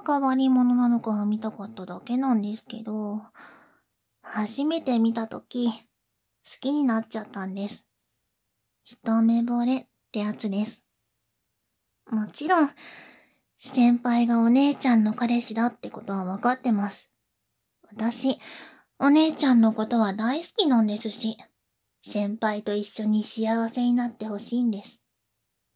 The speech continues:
でも、私、先輩のことを諦められなかったんです。こんなに人を好きになったの、初めてだったんです。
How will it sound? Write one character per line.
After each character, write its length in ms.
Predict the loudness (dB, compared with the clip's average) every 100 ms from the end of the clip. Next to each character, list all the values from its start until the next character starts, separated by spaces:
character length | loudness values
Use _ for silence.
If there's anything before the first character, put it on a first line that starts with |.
| _ -10
で 140 | -6
も、 380 | -4 -4 -2 -2 -4 -14 -20 -18 -18 -20 -20 -20 _
私、 640 | -12 -10 -10 -8 -4 -4 -4 -10 _ _ _ _ _
先 400 | -12 -6 -6 -4
輩 240 | -4 -2 0
の 140 | 0
こ 140 | -2
と 220 | -2 -2 -2
を 40 | -4
諦 260 | -6 -4 -4
め 100 | -4
ら 140 | -4
れ 100 | -2
な 140 | -2 -2
か 100 | -4
っ 100 | -6
た 140 | -8
ん 80 | -8
で 200 | -6 -8
す。 100 | -12 _ _ _ _ _ _ _ _ _ _ _ _ _ -10
こ 160 | -6
ん 100 | -4
な 100 | -2
に 160 | 0 0
人 260 | -4 -8
を 20 | -8
好 80 |
き 260 | -8 -6 -2
に 140 | -2
な 140 | -2 -10
っ 20 |
た 240 | -14 -12
の、 260 | -10 -10 -12 -16 _ _ _ _
初 380 | _ -12 -4 -2
め 120 | -2
て 140 | -2 -6
だ 100 | -6
っ 100 | -8
た 140 | -8
ん 100 | -8
で 160 | -10 -12
す。 160 | -18